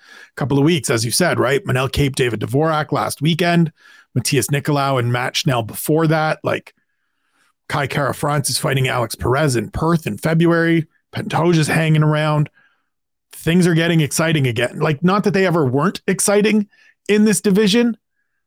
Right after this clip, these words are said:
but they're getting exciting again. And I think there's going to be consistent, exciting fights in this division all year. The trouble, and I think you and I talk about it regularly when we do this, is that it feels like flyweight comes in waves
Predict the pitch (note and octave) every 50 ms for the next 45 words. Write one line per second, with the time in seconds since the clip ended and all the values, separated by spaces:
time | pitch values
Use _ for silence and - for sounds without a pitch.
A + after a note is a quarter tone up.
0 | _ _ _ _ E3+ D#3 - F#3 E3+ D3 G#2+ - D#3+ D#3+ E3+ F3 F3 D#3+ - -
1 | - E3 D#3+ D#3+ D#3+ D3+ C#3 A#2+ B2 A#2+ A2+ A2 A2+ A2 A2+ G#2 - - - D#3+
2 | E3+ D#3+ - E3 D#3 C#3+ B2+ A#2+ C#3+ C#3+ D3 C#3+ C#3 B2+ - C#3 B2 A2 A#2+ C#3+
3 | D#3 C#3+ C3 A#2+ A2+ A2+ - _ _ _ _ _ _ _ _ _ - - C#3 C3
4 | A#2 - - - - E3+ D3 - - E3 D3+ D3 C#3 C3 - _ _ _ _ _
5 | _ _ - - - - E3+ D3+ D3 C#3+ C3+ B2+ - C#3+ C#3 C3+ - - C#3+ C3
6 | A#2+ - - C#3+ B2 D3 D3 A#2+ B2+ A2 G#2 A2 - - - - - _ _ _
7 | - D3+ D3+ D3 C3 C3 D#3 D3+ A#2 F#2 - _ - - - _ _ - D3+ -
8 | - G3+ A3 G3+ G3+ F#3 E3+ D#3 C#3+ C#3 - F#3+ G3 F3 - E3+ E3+ D#3 D3 C3+
9 | C3+ C#3 - - C#3 C3+ - - B2+ C3+ B2+ A#2+ A#2 B2 - _ _ _ _ _
10 | _ _ - D3+ C#3 D3+ D3+ D3+ D3 C#3 A#2+ A#2 A2+ A2 A2 G#2+ G#2+ G#2 G#2 A2+
11 | A2+ E3+ G#3+ G#3 D3+ B2+ G#2+ A2 - - - - - - - _ - D3+ D#3+ E3+
12 | - - - G#3+ A3+ A#3+ G#3+ A#3 C4 B3 - - F3 E3 E3 E3+ E3+ E3 D#3+ -
13 | - E3 D#3+ D#3+ C#3+ D3 C3+ C3 B2 A2+ A#2+ D3 F3 F3+ E3 - -